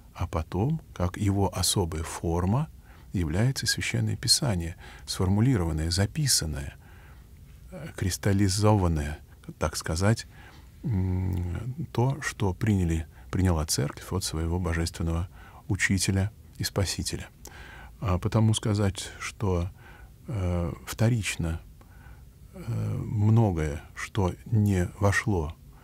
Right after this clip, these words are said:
в тексты Священного Писания Нового Завета или не является, э, Богом дарованным, несправедливо, ибо божественное откровение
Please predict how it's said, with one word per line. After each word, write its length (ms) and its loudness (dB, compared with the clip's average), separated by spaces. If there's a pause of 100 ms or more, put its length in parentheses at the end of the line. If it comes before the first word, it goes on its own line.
(460)
в 380 -2 (180)
тексты 580 -2 (100)
Священного 460 -2
Писания 420 0
Нового 300 0
Завета 520 -2 (460)
или 220 4
не 140 6
является, 800 4 (600)
э, 360 0
Богом 500 4 (140)
дарованным, 680 4 (120)
несправедливо, 800 0 (400)
ибо 420 0 (400)
божественное 560 0
откровение 880 0